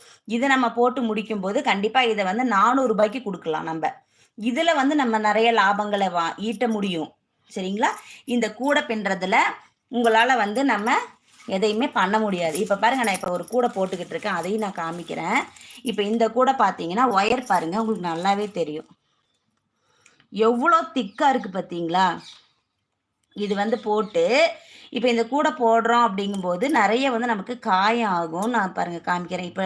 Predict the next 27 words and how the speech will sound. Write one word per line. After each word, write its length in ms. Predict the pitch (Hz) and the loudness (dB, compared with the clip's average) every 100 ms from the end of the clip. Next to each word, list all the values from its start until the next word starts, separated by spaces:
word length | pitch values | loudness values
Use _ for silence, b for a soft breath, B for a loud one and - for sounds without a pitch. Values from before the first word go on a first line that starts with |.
| 185 | -4
இப்ப 200 | 202 226 | -2 -2
தெரியுதா 340 | 214 208 220 | -2 -2 0
உங்களுக்கு 340 | 214 196 185 190 | 0 0 -6 -6
கையில 340 | 196 190 202 | -4 -2 -4
காயம் 440 | 202 185 190 196 190 | 0 0 2 -2 -4
இருக்கிறது? 420 | 185 202 202 269 - B B B B - - | -6 -6 -4 -4 -6 B B B B -18 -8
இங்க 140 | 190 | -6
பாருங்க, 240 | 180 175 180 185 | -4 -4 -6 -6
இந்த 360 | 196 185 202 190 185 | -6 -4 -2 -2 -2
நகைக்கண்ணுல 680 | 185 202 247 269 226 208 190 | -2 0 0 0 -2 0 -2
எல்லாம் 240 | 180 233 | 0 0
நமக்கு 220 | 214 180 185 | -2 -4 -4
வந்து 160 | 202 | 0
அதிகமா 360 | 208 175 190 208 | 0 0 -4 -4
காயமாகும். 640 | 196 185 175 175 170 156 - | -2 0 0 -2 -6 -8 -8
இப்ப 160 | 185 196 | -6 -6
இது 180 | 175 | -4
எல்லாம் 340 | 170 170 226 294 | -4 0 2 2
நம்ம 200 | 269 208 196 | 2 0 -2
தாண்டி 520 | 190 196 269 359 277 | -2 2 2 0 0
தான் 240 | 247 262 | 2 2
வந்து 220 | 233 190 262 | 0 -2 -4
இந்த 160 | 220 | -4
தொழில் 360 | 202 196 226 226 | -4 0 0 0
நம்ம 140 | 196 | -4
செய்ய 240 | 190 180 185 | -4 -4 -4
வேண்டியதா 400 | 185 175 165 190 | -4 -6 -4 -2